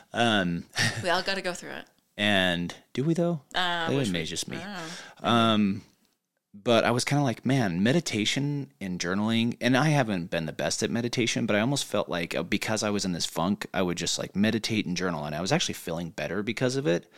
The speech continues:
Speaker 1: And I still like journaling for a f-, for other reasons, but that we can get into later. But the, I kinda noticed that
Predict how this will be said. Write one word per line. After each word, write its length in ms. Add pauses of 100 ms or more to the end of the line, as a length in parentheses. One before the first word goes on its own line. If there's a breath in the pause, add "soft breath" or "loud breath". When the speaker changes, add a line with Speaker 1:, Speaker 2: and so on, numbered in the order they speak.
(560 loud breath)
Speaker 1:
And 120
I 40
still 220
like 180
journaling 440
for 220
a 40
f-, 180 (160)
for 200
other 160
reasons, 440
but 340 (400)
that 80
we 80
can 80
get 120
into 220
later. 200
But 220
the, 360 (300)
I 80
kinda 240
noticed 380
that 360